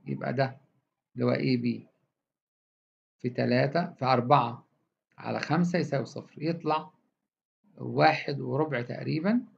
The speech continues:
واحد وربع، مظبوط. وتنشن من سيجما ال إف إكس أجيب ده، جبنا الاتنين دول، ده يساوي ده،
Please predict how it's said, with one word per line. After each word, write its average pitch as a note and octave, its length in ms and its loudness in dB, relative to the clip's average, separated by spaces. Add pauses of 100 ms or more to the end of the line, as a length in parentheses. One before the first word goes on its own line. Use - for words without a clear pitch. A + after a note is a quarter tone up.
(480)
واحد C3 500 -6
وربع، A#2+ 360 -4
مظبوط. A#2+ 340 -6 (720)
وتنشن C#3 540 0 (540)
من C3 100 0
سيجما D3+ 280 2
ال C#3+ 140 2
إف D3 160 -4
إكس F3 220 -2
أجيب C3+ 280 -4
ده، - 160 -12 (1200)
جبنا C#3+ 280 2
الاتنين B2+ 340 2
دول، A2 300 -6
ده D#3 100 2
يساوي D3+ 400 4
ده، B2 180 -10